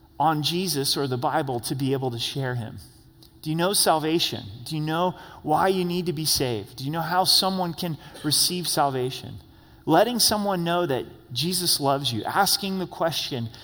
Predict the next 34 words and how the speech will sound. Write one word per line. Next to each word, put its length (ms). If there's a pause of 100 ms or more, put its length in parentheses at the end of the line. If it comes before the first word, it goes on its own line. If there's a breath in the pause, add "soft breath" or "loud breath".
(120 loud breath)
if 140
they 140
believe 520 (220 loud breath)
in 120
Christ 540 (240 loud breath)
as 180
their 100
Savior. 460
But 180
our 180
life 280
has 200
purpose. 520
You're 160
a 40
voice. 680 (400)
I'm 160
a 80
voice. 520 (300 loud breath)
You're 120
having 340
more 320
influence 760
than 300 (220 loud breath)
you 140
realize. 520
There's 160
more 200
people 380
listening 540
and 160
watching 560
than 220
we, 280